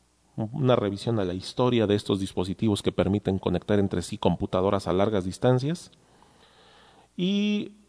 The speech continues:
otro interesantísimo artículo que es la clonación o el desbloqueo,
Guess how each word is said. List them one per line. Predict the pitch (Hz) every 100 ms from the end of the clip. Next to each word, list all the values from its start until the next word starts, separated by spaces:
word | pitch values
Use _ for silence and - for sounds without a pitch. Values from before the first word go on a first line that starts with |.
| _
otro | 147 170 170
interesantísimo | 139 113 110 107 104 - 185 - 139 107
artículo | 110 147 - 131 -
que | 123
es | 123
la | 107
clonación | - 110 98 - 143 147
o | 113
el | 98
desbloqueo, | 98 95 90 85 - 98 90 80